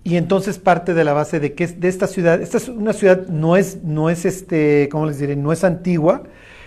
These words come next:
es una ciudad de muchas personas que regresaron del exilio. Y entonces, si yo vengo de un mundo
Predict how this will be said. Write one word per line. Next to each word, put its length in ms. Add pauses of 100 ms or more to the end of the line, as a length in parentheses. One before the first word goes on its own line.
es 160
una 140
ciudad 240
de 80
muchas 420
personas 320
que 100
regresaron 540
del 140
exilio. 440 (1000)
Y 60
entonces, 560
si 200
yo 160
vengo 300
de 100
un 140
mundo 640